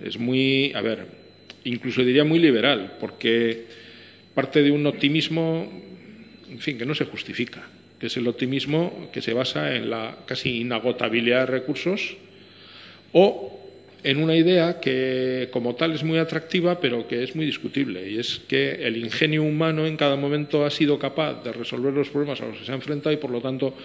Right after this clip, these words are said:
en el futuro, eh, seguramente las cosas seguirán siendo así, ¿no? Eh, esta es la idea que subyace a la negación de que va, de que hay un problema. En general, problemas de carácter ambiental, no solo cambio climático. O sea, eh, en general,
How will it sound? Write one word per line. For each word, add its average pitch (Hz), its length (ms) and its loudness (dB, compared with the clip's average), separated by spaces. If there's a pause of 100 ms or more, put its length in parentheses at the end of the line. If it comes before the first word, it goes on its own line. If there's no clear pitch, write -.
(280)
en - 60 -6
el 120 100 0
futuro, 139 500 4 (460)
eh, - 240 -4
seguramente 131 560 2
las 123 160 -2
cosas 135 240 -2
seguirán 131 260 0
siendo 113 280 -6
así, 95 340 -6
¿no? - 160 -18 (920)
Eh, 131 640 0
esta 143 200 2
es 143 80 0
la 143 140 6
idea 139 300 4
que 131 100 -4
subyace 156 680 2
a 120 180 -4
la 117 180 -2
negación 120 560 -2
de 135 100 -2
que 113 100 -2
va, 113 260 -2
de 110 200 -6
que - 80 -4
hay 120 120 2
un 120 80 -4
problema. 117 440 0 (180)
En 113 100 -8
general, 190 460 4
problemas 170 520 2
de 117 80 -6
carácter 135 340 -2
ambiental, 107 480 -4
no 123 80 -4
solo 113 280 -4
cambio 104 280 -4
climático. 92 460 -10
O - 20 -10
sea, 110 240 -8
eh, 127 280 -8
en 127 100 -10
general, 165 340 0